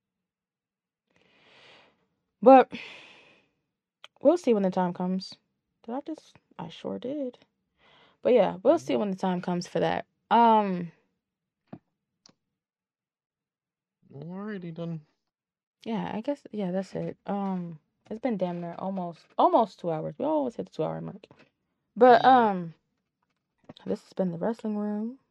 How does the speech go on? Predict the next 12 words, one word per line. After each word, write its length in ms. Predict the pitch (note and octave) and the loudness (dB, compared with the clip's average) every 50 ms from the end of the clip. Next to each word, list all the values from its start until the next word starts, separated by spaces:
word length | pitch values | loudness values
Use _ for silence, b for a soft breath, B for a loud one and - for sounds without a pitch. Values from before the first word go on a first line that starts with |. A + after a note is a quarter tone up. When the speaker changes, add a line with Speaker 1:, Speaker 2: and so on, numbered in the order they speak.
| _ _ - - | _ _ -10 -6
Speaker 1:
Um, 760 | F3+ F3 F3 F3 F3 F3 F3 E3+ E3+ E3+ E3+ E3+ E3+ E3+ - _ _ _ _ _ _ _ _ _ _ _ _ _ _ _ _ _ _ _ _ _ _ _ _ _ _ _ _ _ _ _ _ _ - | -6 -4 -4 -6 -6 -6 -8 -8 -8 -10 -10 -10 -12 -14 -16 _ _ _ _ _ _ _ _ _ _ _ _ _ _ _ _ _ _ _ _ _ _ _ _ _ _ _ _ _ _ _ _ _ 0
we 140 | - A#3 C#4+ | 4 4 6
ain't 100 | D#4 C#4+ | 6 6
got 120 | C4 - - | 6 4 4
no 80 | G3+ | 2
social 300 | G#3+ - G3+ - - G3+ | 0 0 -4 -2 -2 -2
medias 320 | F#3+ G3 F#3+ F#3+ F3+ F3+ - | -2 0 2 2 0 0 -2
for 400 | - - F#3 F#3 F#3 F3+ F3 F3 | -4 2 6 6 6 6 6 2
the 80 | E3+ F3 | -2 -4
podcast, 540 | - F#3 F3+ F#3 F#3 F#3 F3+ F3 F3 F3 - | -2 -2 -2 -2 0 0 0 0 -2 -4 -2
but 260 | - E3 D#3+ D#3+ - - | 0 0 0 0 -2 -4
it's, 300 | - - G#3+ G#3+ F#3 - | -4 -4 -4 -4 -4 -8